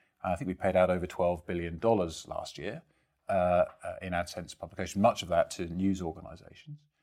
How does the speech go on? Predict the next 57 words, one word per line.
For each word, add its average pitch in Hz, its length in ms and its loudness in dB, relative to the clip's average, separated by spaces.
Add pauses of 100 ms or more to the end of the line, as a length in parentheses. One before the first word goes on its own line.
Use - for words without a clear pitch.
(200)
And 120 80 4
then 127 100 8
increasingly 131 680 4
in 90 40 4
the 95 60 4
last 147 260 6
couple 87 220 0
of 78 80 -8
years, 85 300 -2
fighting 143 420 2
fake 127 400 0
news, 85 400 -4 (100)
and 98 140 0
the 98 40 2
new 117 200 8
part 101 220 6
of 82 80 -4
fake 90 260 -2
news 90 260 -4
is 90 160 -6
misrepresenting, 95 1000 -2 (480)
uh, 90 200 0
who 139 120 4
you 107 200 4
are 95 300 4 (360)
and 113 160 6
the 98 60 0
facts - 460 -4 (120)
at 90 200 -2
scale. - 480 -4 (360)
It's - 120 -12
principally 147 580 2
a 87 60 2
problem 87 320 2
on 87 120 -2
social 90 380 -4
media 82 320 -8
because 92 300 -6 (280)
with 95 160 -8
Google, 107 220 6
people 95 180 -2
come 107 200 2
to 101 100 -4
us 92 140 -4
and 95 80 0
ask 95 200 2
us 92 120 -6
about 85 180 -4
a 87 40 -6
news 95 220 0
topic. 87 260 -14
We're 95 120 -2
not 98 220 0
suggesting 95 580 -6
something 85 420 -10
to 92 120 -10
you. - 260 -14